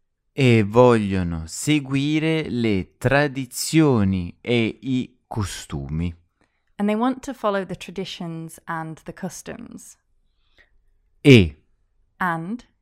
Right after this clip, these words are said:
Speaker 1: vogliono
Speaker 2: they want
Speaker 1: seguire
Speaker 2: to follow
Speaker 1: le tradizioni
Speaker 2: the traditions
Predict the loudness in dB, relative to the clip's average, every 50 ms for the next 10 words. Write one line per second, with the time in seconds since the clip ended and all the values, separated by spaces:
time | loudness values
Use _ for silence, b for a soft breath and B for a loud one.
0 | _ _ _ -4 2 4 4 6 4 2 0 0 0 0 0 0 0 -2 -6 -10
1 | _ _ _ _ -12 -10 -10 -8 -8 -8 -8 -8 -8 -10 -12 _ -20 -20 -20 _
2 | _ _ _ _ -20 -16 -6 0 0 2 2 0 0 0 0 0 0 -2 -2 0
3 | 0 -2 -2 -6 -12 _ _ _ _ _ -14 -14 -14 -14 -10 -8 -6 -6 -6 -6
4 | -8 -8 -8 -10 -12 -14 _ _ _ _ _ _ _ _ _ _ -4 -2 2 2
5 | 4 2 2 0 -4 _ _ 0 2 4 4 4 2 -2 -8 -10 -12 -16 -14 -6
6 | -4 -2 -2 -2 -2 -4 -6 -8 -8 -10 -12 -16 _ _ _ _ _ _ _ -12
7 | -12 -12 -12 -14 -14 -14 -14 -14 -12 -10 -6 -6 -6 -6 -8 -12 -18 -20 -20